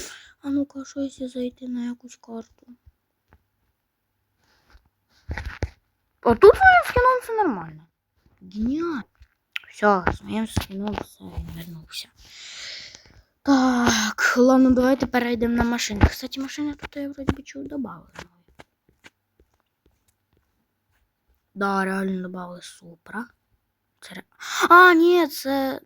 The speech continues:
не Супра, це цей. Я забув, як він називається. Ну, це, коротше, а, Nissan G T R, він вже не випускається, кстати.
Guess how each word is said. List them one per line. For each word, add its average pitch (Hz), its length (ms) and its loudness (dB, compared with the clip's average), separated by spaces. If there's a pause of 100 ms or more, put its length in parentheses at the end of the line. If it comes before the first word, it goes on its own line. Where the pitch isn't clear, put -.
не 262 120 -14
Супра, 202 1000 -12
це 208 240 -14
цей. 175 600 -14 (1160)
Я 208 60 -14
забув, 226 380 0
як 190 220 -4
він 180 100 -14
називається. 175 760 -18 (3250)
Ну, 285 180 6
це, 359 380 6
коротше, 359 440 2
а, 330 360 6
Nissan 320 420 2
G 320 40 -2
T 311 140 -6
R, 285 240 -2
він 220 240 -10
вже 226 120 -12
не 226 100 -12
випускається, 208 600 -20
кстати. - 360 -20